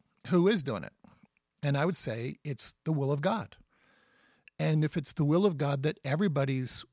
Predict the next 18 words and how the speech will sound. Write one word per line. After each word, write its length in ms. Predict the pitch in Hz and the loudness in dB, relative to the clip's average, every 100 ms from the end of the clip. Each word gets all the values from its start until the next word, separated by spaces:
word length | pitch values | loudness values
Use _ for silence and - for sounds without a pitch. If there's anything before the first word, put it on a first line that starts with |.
| - | -12
well, 600 | 120 143 190 98 196 - _ _ _ _ _ _ _ _ _ _ _ _ _ _ | -2 2 2 2 -2 -6 _ _ _ _ _ _ _ _ _ _ _ _ _ _
then 180 | 165 156 | -4 -2
that 220 | 156 - | -2 -2
means 560 | 170 160 156 156 135 - | -2 0 0 -2 -4 -6
that 200 | 160 170 | -6 -2
somebody's 540 | - 190 247 180 139 | 0 2 2 2 0
gotta 240 | - 143 135 | 0 0 0
do 180 | 131 135 | 0 0
the 80 | |
healing 400 | 127 175 214 139 | 2 2 2 0
because 340 | 127 131 135 127 | -2 -2 -4 -2
Jesus 440 | - 160 170 131 | 0 0 0 -2
isn't 200 | 156 135 | -2 0
around 300 | 127 135 190 | 0 2 2
anymore, 420 | 123 110 98 123 - _ _ _ | 2 -2 -4 -6 -10 _ _ _
and 140 | 151 147 | 0 0
that 160 | 147 | 2
somebody's 600 | - 196 208 151 139 143 | 0 2 2 2 0 -2